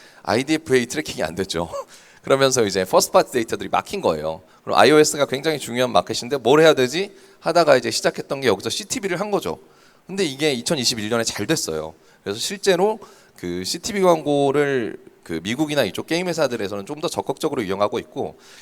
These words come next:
이 아직은 그 원하는 만큼의 퍼포먼스가 안 나오거나 원하는 만큼의 퍼포먼스를 측정하지 못했던 것도 있는데, 지금은 많이 정리가 돼서 이런 사례들을 통해서 사실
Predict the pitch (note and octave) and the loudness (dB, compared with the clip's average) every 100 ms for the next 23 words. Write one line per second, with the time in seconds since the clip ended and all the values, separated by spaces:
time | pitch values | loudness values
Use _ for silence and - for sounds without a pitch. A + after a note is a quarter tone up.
0 | - - F#2 F#2 F2+ F2 - _ _ _ | -20 -16 -12 -12 -10 -12 -14 _ _ _
1 | _ _ _ - - - F#3+ G#3+ G#3+ G#3 | _ _ _ -8 -6 -4 -4 -2 -2 -2
2 | G3+ F#3 E3+ C3 - B2 A#2+ G2+ A#2+ F#3+ | -4 -4 -8 -12 -4 -2 2 4 6 4
3 | G3 E3+ D#3 C#3+ - - D#3 C#3+ - B2+ | 2 0 0 -4 -4 -4 -4 -4 0 0
4 | F2+ G2+ A#2+ F#2+ D#2+ E2+ - - - - | 0 2 0 0 -2 -4 -6 -12 -10 0
5 | B2+ D3+ E3 D#3+ C#3+ D#3 E3 D#3 D#3 E3 | 4 4 2 -2 -2 -6 -4 -4 -4 -8
6 | - - F3+ F3 G#2+ A#2+ F3+ F#3 D#3 C#3 | -8 -4 0 -2 -4 -4 -2 -2 -6 -8
7 | C3 E2+ F2 F2 G2+ D#2+ - - - - | -8 -12 -10 -4 -4 -4 -10 -20 -16 -8
8 | D#3 F3+ G#3 G#3+ F3+ A2 A2 C3+ F#3 F#3+ | -4 -2 -2 -2 0 4 6 4 2 -2
9 | E3+ B2 A#2 C#3 C#3+ F#2 E2+ C#3 E2 _ | -4 -6 -6 0 0 0 -2 -2 -4 _
10 | - _ _ A2+ B2+ C#3+ C#3+ F#3+ G3 F#3 | -20 _ _ -4 2 2 4 4 4 2
11 | F3 F3 E3 D#3+ D3+ C#3+ C3+ F3 F#3+ F#3 | -2 -2 -2 2 4 4 2 0 0 -4